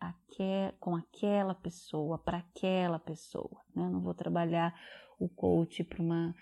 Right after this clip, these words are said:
instituição. É legal, é bacana, funciona também, mas a pegada é outra,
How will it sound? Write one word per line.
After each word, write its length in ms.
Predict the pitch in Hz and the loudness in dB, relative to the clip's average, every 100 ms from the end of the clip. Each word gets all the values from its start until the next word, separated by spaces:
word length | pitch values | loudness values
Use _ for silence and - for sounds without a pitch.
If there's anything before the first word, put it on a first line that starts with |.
| - - - | -16 -6 2
instituição. 840 | 202 196 196 - 185 - - 175 - _ _ _ - | 4 4 -2 -2 -4 -2 -8 -8 -14 _ _ _ -4
É 40 | |
legal, 580 | 294 247 220 220 254 294 - | 0 4 4 6 4 0 0
é 80 | 170 | 0
bacana, 760 | 156 - - 208 226 226 226 - | 0 -2 0 4 4 4 0 -2
funciona 440 | - 180 185 220 226 | 0 0 0 -2 0
também, 680 | - 196 180 180 196 202 - | 0 2 2 4 2 0 0
mas 640 | 196 196 196 190 202 202 | 2 4 4 4 2 2
a 80 | 190 | 0
pegada 500 | 190 190 190 196 190 | 0 0 0 2 2
é 80 | 190 | 4
outra, 500 | 139 104 - - | 2 0 -8 -20